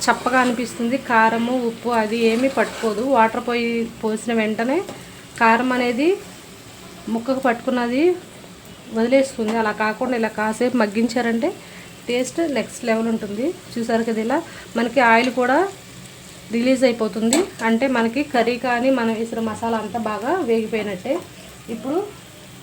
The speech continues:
మస-, మిక్సీ జార్లో నేను కొంచెం వాటర్ పోసుకున్నాను.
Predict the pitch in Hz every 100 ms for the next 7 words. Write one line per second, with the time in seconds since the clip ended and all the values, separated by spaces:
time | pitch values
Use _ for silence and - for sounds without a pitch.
0 | - 226 233 214 226 226 214 - 247 -
1 | 285 269 254 254 277 247 240 240 240 247
2 | 220 226 226 233 226 220 202 220